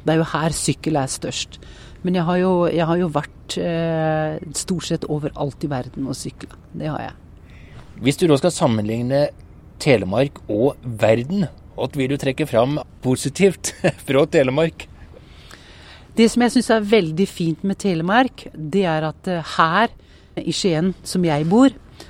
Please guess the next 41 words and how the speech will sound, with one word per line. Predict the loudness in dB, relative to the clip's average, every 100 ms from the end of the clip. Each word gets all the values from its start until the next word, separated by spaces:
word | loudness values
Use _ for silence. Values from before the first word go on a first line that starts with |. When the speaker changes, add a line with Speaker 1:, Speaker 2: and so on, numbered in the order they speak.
| -20 -20 -20 -6
Speaker 1:
så | 0 2
er | 4
det | 2
ikke | 0 -2
så | -2
veldig | 0 0
langt | 0 -2
ut | -4
til | -6
kysten. | -4 -4 -4 -6 -6 -10 -20 -20 -8 0
Og | 0
jeg | 0
kan | -2 -2
kjenne | 0 0 0
lukten | -2 -6 -6 -4
av | -2 -2 -2
skjærgården, | -2 0 0 0 0 0 -2 0
høre | 2 2 2
måkene, | 0 -4 -6 -4 -4 -6 -12 -20 -20 -20 -20 -20 -14 -10
se | -2 0 2
båtene | 2 2 0 -2 -2 -2
putre | -6 -4 -4 -2
utover, | -2 -4 -4 -4 -4 -6 -14 -20 -6
og | -6
få | -2 0 2
den, | 2 0 -2 -6 -20 -20 -14 -2
det, | 0 0
det, | -4 -6 -4
den, | -4 -2 -2
den | 0
sjølufta | 2 2 0 -2 -6 -4 -4 -2
inn. | -4 -6 -10 -18 -12 -2
Det | 0
er | 0
fantastisk. | 0 -2 -4 -4 -2 -2 -4 -14 -18 -20 -20 -20 -20 -20 -20 -20 -4 -2
Og | 0
så |
kan | 2 2
jeg | 2
sykle | 0 0 0
litt | 0 -2 -8